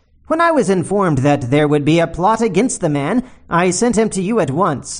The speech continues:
also instructing his accusers to bring charges against him before you."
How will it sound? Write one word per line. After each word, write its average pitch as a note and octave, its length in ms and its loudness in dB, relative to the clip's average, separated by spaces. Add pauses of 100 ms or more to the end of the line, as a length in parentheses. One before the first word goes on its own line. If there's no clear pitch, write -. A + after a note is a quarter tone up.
also C#4 360 0
instructing A#3+ 500 -2
his F#3 180 2
accusers G#3+ 640 0
to A#3 100 2
bring B3 260 0
charges G3+ 480 0
against D#3+ 400 -2
him E3 220 -2
before F3+ 360 -2
you." E3 420 -2